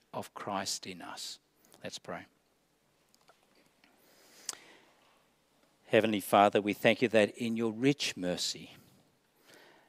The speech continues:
uh, because of Jesus Christ, your Son, who bled for us and was raised to life again, that you have granted us now your Spirit who dwells in us to be our comforter, our teacher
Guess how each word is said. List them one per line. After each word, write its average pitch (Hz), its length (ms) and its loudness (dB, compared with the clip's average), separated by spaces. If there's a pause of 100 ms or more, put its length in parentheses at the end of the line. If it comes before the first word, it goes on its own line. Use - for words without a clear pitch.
uh, 107 120 0
because 135 500 2
of 127 140 0
Jesus 143 460 0
Christ, - 440 -2
your 120 80 -4
Son, 92 360 -6
who 95 200 -8 (240)
bled 131 480 2 (140)
for 127 360 -4
us - 360 -6 (500)
and 104 80 -8
was 92 240 -6
raised 117 440 2
to 127 60 -4
life 113 320 -4
again, 98 320 -8 (920)
that 101 140 0
you 98 100 2
have - 140 2
granted 117 400 -2
us 120 240 -4
now 110 160 -6
your 113 300 -4
Spirit - 440 -2
who 104 120 -8
dwells 139 440 -4
in 117 140 -4
us - 420 -8 (680)
to - 100 -8
be 113 240 4
our 110 80 4
comforter, 101 640 -8 (580)
our 104 260 -2
teacher - 520 -4